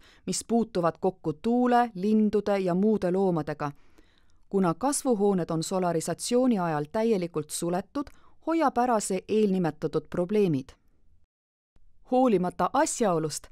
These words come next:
et solarisatsiooniks mõeldud plastik sobib ümbertöötlemiseks, on plast üldiselt igasuguse inimtegevuse, sealhulgas põllumajanduse jaoks vastuoluline materjal.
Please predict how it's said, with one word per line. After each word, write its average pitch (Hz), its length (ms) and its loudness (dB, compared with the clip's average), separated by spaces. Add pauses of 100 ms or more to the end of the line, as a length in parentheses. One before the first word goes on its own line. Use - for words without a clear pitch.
(260)
et 214 120 -4
solarisatsiooniks 226 1080 2
mõeldud 233 480 2
plastik 269 420 -2
sobib 240 400 2
ümbertöötlemiseks, 208 1160 0 (340)
on 208 180 2
plast - 500 0
üldiselt 226 680 -2
igasuguse 196 720 -2
inimtegevuse, 196 840 0
sealhulgas 202 800 2
põllumajanduse 254 880 2
jaoks 233 360 0
vastuoluline 208 800 2
materjal. 156 600 -2